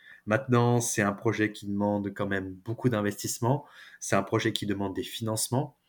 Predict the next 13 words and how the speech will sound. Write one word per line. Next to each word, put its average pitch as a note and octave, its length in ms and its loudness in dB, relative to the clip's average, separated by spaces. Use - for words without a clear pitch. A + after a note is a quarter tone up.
Et G2+ 340 2
d'ailleurs, A2+ 340 6
l'association G#2 640 0
est G2+ 140 -4
en F#2+ 100 -4
recherche, G2 400 -2
là, G#2 220 0
active A#2+ 400 2
de A2+ 80 -2
financement G#2+ 480 -4
pour G#2+ 160 -6
pouvoir G2+ 240 0
envoyer G2+ 500 2